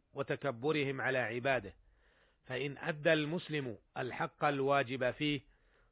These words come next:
صار هذا المال نعمة عليه في الدنيا وفوزا وفلاحا في الآخرة، وإلا صار وبالا وهلاكا عليه في الدنيا والآخرة.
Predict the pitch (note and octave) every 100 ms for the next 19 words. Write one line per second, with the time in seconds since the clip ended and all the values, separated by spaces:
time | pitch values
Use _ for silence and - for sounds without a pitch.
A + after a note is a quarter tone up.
0 | _ D#3+ E3 D#3+ D3 D3+ C#3 C#3 D3 E3
1 | F#3 - _ _ _ _ _ _ _ _
2 | C3 D#3+ D#3+ F3+ E3+ D3+ C#3 D#3 D3+ C#3+
3 | C3+ B2+ A2 D#3 D3+ C#3+ C#3+ - _ C3
4 | C3 D#3+ E3+ C#3 C#3+ B2+ A#2+ C#3 C#3+ C3+
5 | C3 A#2+ A#2 B2 A2+ G#2+ F#2 - _ _
6 | _ _ - B2+ C#3 E3+ D3+ D3 D3 -
7 | _ _ - D#3+ D#3+ D3 C3+ B2 C#3+ D3+
8 | C3+ B2+ A#2 - D3 C3+ C3+ D3 C#3+ C3+
9 | B2 C3 C#3 B2+ B2 B2 A#2+ _ C3+ A2+
10 | G#2+ E3 C#3 B2 G#2 G#2 A2 - F#2+